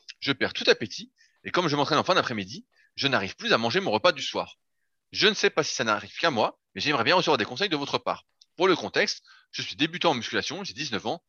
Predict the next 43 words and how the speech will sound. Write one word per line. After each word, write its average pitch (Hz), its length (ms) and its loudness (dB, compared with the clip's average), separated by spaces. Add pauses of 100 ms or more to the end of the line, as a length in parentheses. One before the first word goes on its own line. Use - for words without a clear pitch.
(140)
et 101 60 -10
je 98 60 -6
suis 185 360 -10
très 180 220 2
très 139 220 -2
maigre. 87 400 -6 (480)
Je - 100 -8
me 107 80 -6
base 139 160 2
sur - 80 0
mon 104 120 -2
I 131 80 2
M 123 80 -2
C 160 120 -4
pour 110 120 -2
dire 92 100 -2
ça 151 260 0
et - 60 -4
j'ai - 100 -6
très 156 200 0
peu 170 100 -2
d'appétit, 117 420 -2
donc 92 180 -12 (100)
tous 196 120 -10
vos 156 80 -8
conseils 135 460 -4
sont - 200 -10
les 135 120 -2
bienvenus. » 104 420 -8 (460)
Donc - 100 -16
il - 40 -12
y 92 40 -4
a - 20 -4
plusieurs 180 340 0
questions 113 280 -2
en 98 80 -2
une. 202 220 -6 (280)
Fabrice, 143 460 2 (360)
est-ce 175 280 4
que 185 380 4
notre 143 220 -6
ami 123 140 -4
Marc 170 320 2